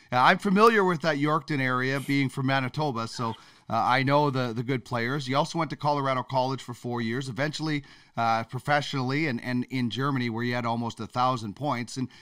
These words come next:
I think that's a really, um, important message to pass on to the players. Every player wants to get to the N H L. We know how few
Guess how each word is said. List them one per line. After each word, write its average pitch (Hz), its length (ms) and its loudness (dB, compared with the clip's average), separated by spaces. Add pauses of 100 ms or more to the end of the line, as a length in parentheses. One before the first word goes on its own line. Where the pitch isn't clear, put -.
(160)
I 196 80 2
think 294 160 0
that's - 180 -2
a 240 80 6
really, 185 720 2 (400)
um, 131 540 4 (100)
important 147 480 -2
message 143 480 -2
to - 60 -14
pass 139 300 0
on 139 120 0
to 127 80 -4
the 113 80 -6
players. 101 340 -2 (160)
Every 214 320 2
player 151 320 2
wants 135 340 2
to 143 80 -2
get 123 200 -6
to 131 80 -8
the 117 180 -2
N 110 80 -6
H 110 180 -6
L. 92 260 -2
We 156 140 4
know 185 220 2
how 156 220 2
few 151 520 0